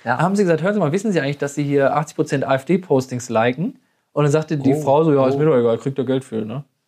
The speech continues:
Speaker 1: Krass.
Speaker 2: Also das ist spannender Punkt,
Speaker 1: Ja.
Speaker 2: äh, wenn wir jetzt bei Internet sind.
Speaker 1: Ja.
Speaker 2: Also, äh, weil ich sehe, habe ja auch gerade nebenbei die App gerade mal aufgemacht. Da gibt's
Speaker 1: Ja.
Speaker 2: jetzt auch einen Online-Bereich.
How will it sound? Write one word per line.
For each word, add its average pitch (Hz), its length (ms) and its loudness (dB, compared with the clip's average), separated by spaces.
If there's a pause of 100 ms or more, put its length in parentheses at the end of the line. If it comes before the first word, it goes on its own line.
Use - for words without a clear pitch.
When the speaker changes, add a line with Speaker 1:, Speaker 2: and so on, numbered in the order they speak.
(200)
Speaker 1:
Krass. - 460 -12 (160)
Speaker 2:
Also 156 340 2
das 156 180 -2
ist 220 220 -6 (420)
spannender 202 360 0
Punkt, 202 420 -2
Speaker 1:
Ja. 165 80 2
Speaker 2:
äh, 160 100 2
wenn 165 100 0
wir 180 60 2
jetzt 151 100 -2
bei 156 80 -2
Internet 175 360 0
sind. 139 220 0
Speaker 1:
Ja. 120 60 -2
Speaker 2:
Also, 151 360 2
äh, 143 260 0
weil 135 140 0
ich 139 80 -4
sehe, 156 180 2
habe 170 180 2
ja 143 40 2
auch 131 80 -8
gerade 147 180 -2
nebenbei 147 300 0
die 135 100 2
App 147 140 0
gerade - 180 0
mal 123 100 -4
aufgemacht. 143 520 -2
Da - 60 0
gibt's 117 240 -2
Speaker 1:
Ja. 143 40 2
Speaker 2:
jetzt 127 120 -4
auch 131 80 -2
einen 127 100 -6
Online-Bereich. 120 720 -2